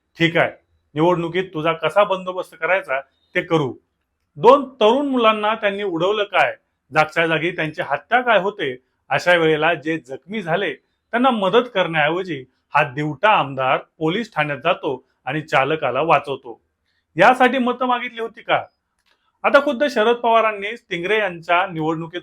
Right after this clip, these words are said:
बंदोबस्त करण्याचा इशारा दिल्याने वडगाव शहरी मतदारसंघात मोठा धमाका उडालाय. राष्ट्रवादी काँग्रेस फुटीनंतर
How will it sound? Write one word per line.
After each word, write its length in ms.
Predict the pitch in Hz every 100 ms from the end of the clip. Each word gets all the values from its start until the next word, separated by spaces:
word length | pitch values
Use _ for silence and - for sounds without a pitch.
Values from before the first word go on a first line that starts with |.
| 139
बंदोबस्त 500 | 143 208 240 240 208
करण्याचा 420 | 190 170 170 180
इशारा 360 | 147 - 135
दिल्याने 360 | 123 123 151 190 - _ _ _
वडगाव 340 | 151 160 214 240
शहरी 220 | 220 175
मतदारसंघात 720 | 156 135 131 127 - 214 143 - _ _ 147
मोठा 320 | 147 123 165 190
धमाका 360 | - 156 165 113
उडालाय. 400 | 113 117 117 117 _ _ _ _ _
राष्ट्रवादी 500 | 160 196 214 202 185
काँग्रेस 440 | 196 185 170 190 -
फुटीनंतर 540 | 156 147 165 165 170